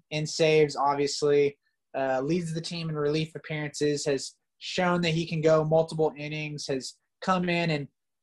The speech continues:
escaped from some difficult situations. And so not often that you would pick a reliever, uh, to be the pitcher of the year so far, but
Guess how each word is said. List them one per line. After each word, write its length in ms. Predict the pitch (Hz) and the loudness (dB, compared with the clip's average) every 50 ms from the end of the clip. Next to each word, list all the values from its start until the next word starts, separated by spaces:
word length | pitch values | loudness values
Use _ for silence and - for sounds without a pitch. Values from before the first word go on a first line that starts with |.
| - - | -12 -8
escaped 480 | - - - - - 170 170 170 165 - | -8 -6 -6 -2 0 0 0 0 -2 -4
from 220 | - 170 160 156 | -4 -4 -4 -4
some 180 | - - 151 143 | -4 -6 -4 0
difficult 440 | 151 160 160 165 160 160 156 156 - | 2 0 2 2 2 2 2 2 0
situations. 720 | 165 156 - 147 147 147 147 147 - - 156 151 147 143 | -4 -2 0 2 2 4 4 2 2 -2 -6 -8 -8 -8
And 100 | 139 135 | -10 -6
so 320 | - 147 139 139 135 - - _ _ _ _ _ _ _ _ | -2 0 2 2 2 0 -4 _ _ _ _ _ _ _ _
not 200 | 156 175 214 208 | -2 0 2 2
often 320 | 202 196 208 196 - 196 185 | 4 2 0 0 -2 -8 -10
that 140 | 180 170 | -10 -8
you 80 | 170 170 | -6 -6
would 140 | 160 160 - | -8 -4 -2
pick 180 | 202 196 196 | -2 -2 -2
a 40 | 175 | 0
reliever, 600 | 175 175 165 165 165 175 170 175 175 175 170 160 - _ _ _ 160 | 0 0 2 2 2 2 2 2 0 0 0 -2 -8 _ _ _ -8
uh, 360 | 151 147 147 151 147 147 147 - - | -6 -4 -2 -2 -2 -2 -4 -6 -8
to 180 | - 156 151 | -6 -6 -6
be 260 | 147 151 160 165 165 160 | -4 -2 0 0 0 0
the 80 | 160 | 0
pitcher 460 | 160 185 180 175 - 180 170 165 165 | -2 -2 -2 -2 0 0 0 2 0
of 340 | 156 160 156 156 151 143 143 | 0 2 2 0 0 -2 -4
the 80 | 143 147 | -8 -6
year 500 | 151 160 165 165 165 165 165 170 165 - _ _ _ _ _ _ _ _ | -4 -2 -2 0 0 0 0 -2 -4 -10 _ _ _ _ _ _ _ _
so 200 | - - 185 165 | -4 -2 -2 -2
far, 380 | - - 175 170 170 170 170 | 0 2 2 4 4 4 2
but 420 | 165 160 151 147 143 139 135 131 | 0 -2 -2 -2 0 0 -2 -4